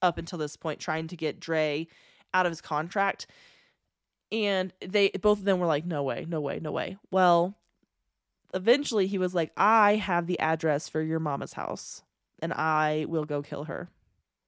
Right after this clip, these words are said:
And they were like, "Done. He's out of his contract." He's, you know, 'cause they didn't want their families to get hurt. I mean, nobody wants their families to be hurt.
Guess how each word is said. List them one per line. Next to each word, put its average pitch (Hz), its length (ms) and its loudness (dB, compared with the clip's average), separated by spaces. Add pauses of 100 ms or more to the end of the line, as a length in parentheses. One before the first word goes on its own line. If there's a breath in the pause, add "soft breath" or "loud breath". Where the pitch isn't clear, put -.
(180)
And 170 120 -4
they 160 80 -2
were 156 60 -4
like, 147 180 -2 (320)
"Done. 170 400 2
He's 170 180 -10
out 160 120 -2
of 147 40 -12
his 147 80 -16
contract." 143 480 -12
He's, 151 400 -18
you 151 140 -12
know, 135 180 -8 (320 loud breath)
'cause 320 140 2
they 427 60 8
didn't 381 100 6
want 208 140 2
their 185 100 0
families 285 380 0
to - 40 -12
get 190 140 -2
hurt. 170 340 0
I 220 60 0
mean, 202 280 0
nobody 277 320 4
wants 156 200 -2
their 147 80 -4
families 196 340 -4
to - 80 -20
be 156 80 -6
hurt. 160 220 -6